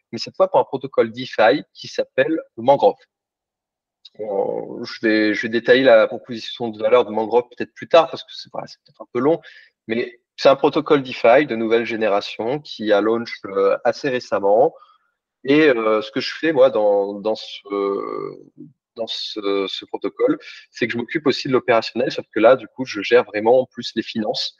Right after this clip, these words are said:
en m'attachant, du coup, à, bah, à payer, euh, les, euh, les factures,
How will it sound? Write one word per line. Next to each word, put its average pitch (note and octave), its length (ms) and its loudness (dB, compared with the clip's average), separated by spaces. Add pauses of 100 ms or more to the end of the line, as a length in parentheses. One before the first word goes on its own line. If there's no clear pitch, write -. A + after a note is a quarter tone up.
(400)
en A2 120 4
m'attachant, A#2+ 460 2
du G#2+ 120 -12
coup, A#2+ 460 0
à, F#2+ 160 6
bah, G2 320 -10
à A#2 100 -6
payer, G#2 560 0
euh, - 80 -4 (120)
les, A#2+ 360 2
euh, G2 320 4
les C#3 120 0
factures, A2+ 680 -4